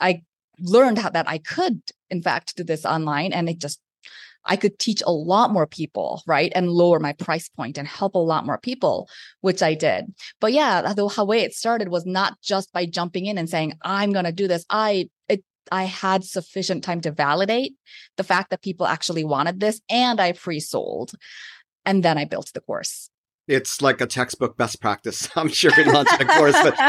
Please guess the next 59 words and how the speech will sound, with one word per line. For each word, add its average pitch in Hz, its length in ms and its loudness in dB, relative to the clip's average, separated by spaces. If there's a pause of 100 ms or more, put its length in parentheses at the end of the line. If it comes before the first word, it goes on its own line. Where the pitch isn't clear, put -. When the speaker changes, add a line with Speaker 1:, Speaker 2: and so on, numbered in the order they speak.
(120)
Speaker 2:
let 202 120 8
me 202 120 10
ask 208 200 8
you, 180 80 6
for 180 120 2
those 170 200 8
live 160 280 6
courses 170 400 2
then, 113 220 4
so 123 100 -2
you 139 100 2
were 135 100 8
built, 143 220 4 (260)
you, 147 340 6
you 143 260 4
organically 147 560 4
got 131 120 4
asked 120 160 0
these 107 120 -8
questions, 127 580 0 (300)
you, 131 640 2
uh, 113 180 2
began 123 260 2
to 117 60 0
hang 123 220 2
out 117 180 0
in 113 100 -2
areas 113 400 2
where 110 80 -2
these 107 140 -2
people 117 220 -6
congregated, 160 600 2
and 123 160 0
then 127 100 2
Speaker 1:
Yeah. 127 80 0
Speaker 2:
you 120 60 0
sort 120 220 0
of 104 80 -4
launched 123 300 -2
the, 123 160 -2
so 156 160 0
the 147 80 4
live 160 260 4
courses 135 340 2
were 127 100 0
also 127 340 -2
for 123 280 4
fee? 107 460 -6 (580)
Speaker 1:
Oh, 240 180 6
yeah. 165 220 2 (120)
Yeah, 175 160 4
yeah, 147 80 2
Speaker 2:
Okay. 123 120 0
Speaker 1:
yeah. 104 140 -4 (220)
Speaker 2:
But 156 140 4
then 160 140 6
you 156 120 6
started 147 320 4
getting, 131 500 4